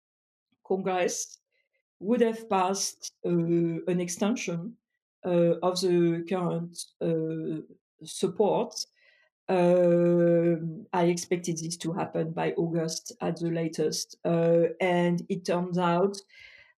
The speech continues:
uh, U S politics were even mo-, was even more dysfunctional than I thought. So we didn't have the policy support. As a result, the economy, uh, is slowing.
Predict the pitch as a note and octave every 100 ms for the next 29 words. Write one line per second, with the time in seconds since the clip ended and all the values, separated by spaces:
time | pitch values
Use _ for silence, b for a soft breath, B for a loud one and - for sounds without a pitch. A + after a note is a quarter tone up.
0 | - F#3 F#3 F#3+ F#3 G3+ - F#3 A3+ A3+
1 | G3 - F3+ F3+ F#3 F3+ F3+ F3 F3 F#3
2 | F#3+ G3 F#3 G3 F#3 F#3 F3 F3+ - G#3
3 | A#3 G3+ E3+ D#3+ D#3 E3+ F3 F3+ D4+ A#3+
4 | - - G#3 F3+ F3 E3 F#3 G3 A3 G3
5 | A3 F3 E3+ E3+ E3+ D#3+ E3 - D#3+ -
6 | E3 F3 E3+ - _ b b b - G3+
7 | G3+ G3+ A3 G3+ G3 F#3+ F#3 - E3+ E3+
8 | E3+ F3 E3+ F#3 F3+ F3 F3+ F3+ _ _
9 | _ _ F3+ E3+ E3 E3 E3 E3 - F3+
10 | F3 - D#3+ E3 E3 A#3+